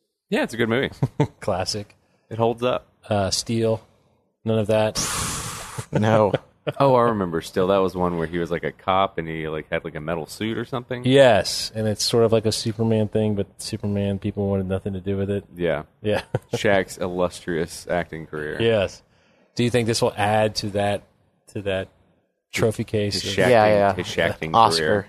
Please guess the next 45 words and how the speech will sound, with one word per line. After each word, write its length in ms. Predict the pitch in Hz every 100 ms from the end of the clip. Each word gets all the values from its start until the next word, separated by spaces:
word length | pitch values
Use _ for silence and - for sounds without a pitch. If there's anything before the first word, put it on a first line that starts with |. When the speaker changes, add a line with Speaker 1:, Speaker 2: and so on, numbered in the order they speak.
| 135
Speaker 1:
career. 200 | 139 113 -
Speaker 2:
<laughs> 0 |
Yes, 260 | 117 - - _ - - _ -
for 160 | 113
sure. 400 | 101 120 113 98 - - - - _ -
All 240 | 135 143
right, 260 | 143 135 120
the 120 | 127
other 140 | 143
one 120 | 143 127
I'm 240 | 131 135
looking 280 | 123 - 113
at, 400 | 104 101 92 -
my 160 | 110 113
next 240 | 104 -
one, 60 | 104
this 140 | -
is 80 | 107
my 140 | 98
third 320 | 87 120 156 107
one, 140 | 82
I 80 | 82
think, 240 | 87 82
right? 200 | 90 131 - _ _ -
Speaker 3:
What 100 | 135
Speaker 2:
Or 20 |
Speaker 3:
if 100 | -
Uncle 240 | 180 -
Speaker 2:
fourth. 80 | 110
Speaker 3:
Drew 180 | 117 123
wins 160 | 113 104
an 60 |
Oscar? 380 | 98 98 - 73 - _ _ _ _ _ _ _ _
Speaker 2:
Maybe. 420 | 107 117 123 165 120
Speaker 3:
I 60 |
think 80 | 104
Speaker 2:
Maybe 120 | 117
the 120 | 131 123
Speaker 3:
Kobe 60 | 120
Speaker 2:
makeup, 200 | 127 127 135
Speaker 3:
won't 140 | 127
Speaker 2:
the 80 | 123
Speaker 3:
be 40 |
alone. 260 | 117 131 117
Speaker 2:
makeup, 260 | 117 117